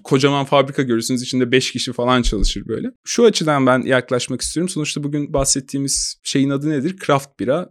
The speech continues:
Türkçesi aslında işte artizanal bira, zanaat birası diyoruz. E, zanaat deyince akla ne geliyor? İşte hani böyle oymacılık, kakmacılık gibi böyle genelde aslında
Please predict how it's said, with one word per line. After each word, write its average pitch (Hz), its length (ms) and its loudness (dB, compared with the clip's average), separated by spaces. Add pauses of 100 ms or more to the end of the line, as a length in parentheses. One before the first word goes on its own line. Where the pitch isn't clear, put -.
Türkçesi - 420 -6
aslında 120 300 -4
işte 156 220 -6
artizanal 127 640 -2
bira, 139 140 0
zanaat 139 500 0
birası 98 320 -6
diyoruz. 139 300 -6
E, 135 60 -2
zanaat 147 420 0
deyince 151 260 2
akla 143 220 -2
ne 160 120 2
geliyor? 135 400 4 (200)
İşte - 180 -4
hani 131 220 -2
böyle 131 380 0 (120)
oymacılık, 151 580 2
kakmacılık 151 680 0
gibi 139 260 0
böyle 131 280 2
genelde 147 400 2
aslında 151 520 0